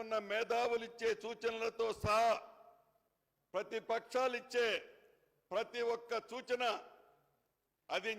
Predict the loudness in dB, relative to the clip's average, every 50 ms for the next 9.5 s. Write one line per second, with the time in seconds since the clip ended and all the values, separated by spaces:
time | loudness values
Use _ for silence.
0 | -2 0 2 2 2 2 0 0 0 -2 -2 0 -2 0 0 0 -2 0 0 0
1 | 0 0 -2 -6 -14 -20 -20 -20 -20 _ _ _ _ _ _ _ _ _ _ _
2 | _ _ _ _ _ _ _ _ _ _ -2 0 0 0 0 0 0 0 0 0
3 | -2 -2 -2 0 -2 0 0 0 0 0 -2 -2 0 0 0 -2 -4 -10 -20 -20
4 | -20 -20 _ _ _ _ _ _ _ -14 -8 -4 -4 -4 -4 -6 -8 -8 -4 -2
5 | 0 0 0 0 0 0 2 2 0 -2 -2 -2 0 2 2 2 0 -4 -12 -18
6 | -20 -20 _ _ _ _ _ _ _ _ _ _ _ -2 -2 -2 -2 -4 -6 -6
7 | -4 -4 -6 -4 0 2 2 2 2 0 -2 -8 -16 -20 -20 -20 -20 _ _ -14
8 | -10 -10 -10 -10 -8 -8 -8 -8 -8 -8 -10 -8 -6 -4 -4 -4 -6 -6 -6 -6
9 | -6 -6 -6 -6 -6 -4 -2 -2 -2